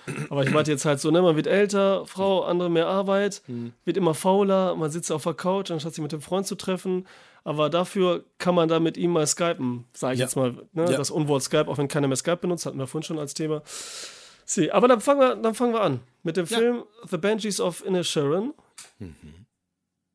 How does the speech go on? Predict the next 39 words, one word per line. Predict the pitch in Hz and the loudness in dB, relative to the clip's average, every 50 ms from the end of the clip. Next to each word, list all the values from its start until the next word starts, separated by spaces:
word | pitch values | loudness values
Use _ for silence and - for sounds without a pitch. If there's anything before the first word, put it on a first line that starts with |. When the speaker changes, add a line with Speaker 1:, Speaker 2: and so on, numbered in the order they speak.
| _ - | _ -8
Speaker 1:
Mit | 160 147 - | -8 -6 -4
Colin | - 170 165 156 147 | -2 -2 -2 -2 -2
Farrell, | - 175 156 170 170 | -2 0 0 0 0
Brendan | 151 156 156 160 170 165 | -2 -2 -2 -2 -2 -6
Gleeson. | 131 139 143 143 143 - - 196 247 269 _ _ _ _ _ _ _ _ _ _ _ _ _ _ _ _ _ _ _ _ _ _ _ _ _ _ _ _ | -6 -6 -6 -6 -4 -4 -4 -4 -4 -6 _ _ _ _ _ _ _ _ _ _ _ _ _ _ _ _ _ _ _ _ _ _ _ _ _ _ _ _
Startet | - - - 156 147 143 143 - - | -12 -2 0 0 0 0 -2 -2 0
heute. | 220 254 277 - - 156 160 262 - _ _ _ _ _ _ _ _ _ _ _ _ _ _ _ _ _ - | 0 0 0 0 -2 -2 -2 -2 -4 _ _ _ _ _ _ _ _ _ _ _ _ _ _ _ _ _ -10
Speaker 2:
Ja, | 98 113 135 147 107 - | -8 -6 -6 -6 -8 -12
heute. | 113 139 - 85 82 - _ _ _ | -14 -14 -14 -14 -20 -20 _ _ _
Speaker 1:
Ich | - 190 | -18 -12
Speaker 2:
Genau. | 92 | -4
Speaker 1:
bringe | - 165 170 | 0 0 0
den | 170 | 2
Podcast | - 202 190 - 180 - - | 0 -4 -6 -4 -6 -6 -6
auch | 151 139 | -4 -4
heute | 180 185 208 170 | -4 -4 -4 -6
direkt | 180 165 165 - - | -6 -8 -8 -8 -4
raus. | 139 131 151 202 254 - - - - _ _ _ _ _ _ | -2 -2 -2 -2 -4 -8 -12 -12 -16 _ _ _ _ _ _
Speaker 2:
Coolo. | - - - 98 - 151 - 131 98 82 76 - _ _ - 311 330 262 | -20 -14 -8 -4 -2 0 0 -2 -4 -8 -14 -20 _ _ -20 -20 -16 -8
Speaker 1:
Ja, | 185 139 127 - - _ _ _ | -6 -6 -6 -6 -8 _ _ _
einfach | - 156 143 - 147 | -10 -10 -8 -8 -10
dann, | - 165 143 139 139 | -8 -6 -6 -6 -4
Speaker 2:
Da | - 101 | -4 -2
sind | 110 123 | 0 0
Speaker 1:
äh, | 123 113 | 0 -2
Speaker 2:
wir | 104 - _ _ - | -2 -6 _ _ -4
tipptopp | - 180 180 - - 180 175 - | -4 -4 -2 0 -2 -2 -2 -2
aktuell. | 156 - - 139 117 107 98 92 90 _ _ - | -8 -8 -6 -8 -8 -6 -8 -10 -12 _ _ -6
Speaker 1:
Ey, | - 127 131 131 131 | -2 -2 0 0 0
mega | 127 135 151 151 156 | 0 0 0 0 0
aktuell. | 139 131 123 - 151 143 | -2 -4 -4 -4 -4 -2
Da | 131 139 | 0 0
sind | 147 165 | 2 4
wir | 170 | 2
die | 160 151 | 2 2
schnellsten | - - - - 180 165 175 185 196 196 190 - 180 151 | 0 -2 0 2 2 4 4 4 2 0 -2 -4 -4 -2
von | 170 165 | 0 0
den | 160 156 | 0 0
Schnellen. | - - - 170 175 180 147 123 123 123 | 0 0 2 2 4 4 4 2 2 -2